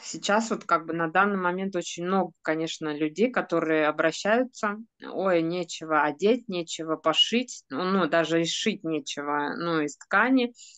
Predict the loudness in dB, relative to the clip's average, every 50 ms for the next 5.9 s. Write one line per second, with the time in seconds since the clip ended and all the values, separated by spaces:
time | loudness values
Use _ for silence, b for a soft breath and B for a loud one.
0 | _ _ _ -16 -4 0 0 0 2 2 2 2 2 0 -2 -2 -2 -2 -4 -6
1 | -8 -6 -4 -2 -4 -4 b b b b b b b b b _ _ _ _ _
2 | _ -2 0 2 2 2 4 2 2 2 0 -4 -8 -4 -2 0 0 0 0 0
3 | 2 4 6 6 6 6 4 2 0 -6 -12 _ 0 0 0 0 -2 -6 -2 0
4 | 2 2 2 2 0 -4 -6 -2 0 0 0 -2 -4 -10 -6 -2 -2 -2 -2 -4
5 | -6 -6 -6 -6 -6 -2 0 0 0 0 0 2 2 2 2 0 -6